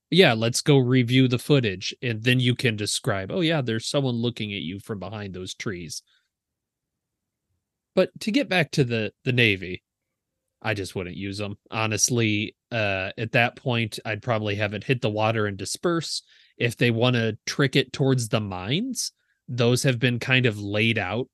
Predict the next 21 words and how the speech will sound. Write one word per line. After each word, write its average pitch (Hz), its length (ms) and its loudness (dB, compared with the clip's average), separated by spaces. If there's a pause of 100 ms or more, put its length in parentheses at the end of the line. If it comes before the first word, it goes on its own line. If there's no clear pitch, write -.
(140)
as 110 300 -4
a, 92 400 -8
an 104 140 -4
option. 127 480 -2
So 95 360 -4 (460)
that 107 220 0
might 113 280 -4
be 110 140 -4
kind 110 280 0
of 101 100 -4
a 101 80 -10
fun 110 300 -2
way 104 200 -2
to 104 100 -6
have 110 220 -2
them 107 140 -6
feel 110 240 -2
like 101 240 -6
they've 98 260 -2
won, 107 440 -4 (480)
is 98 440 -2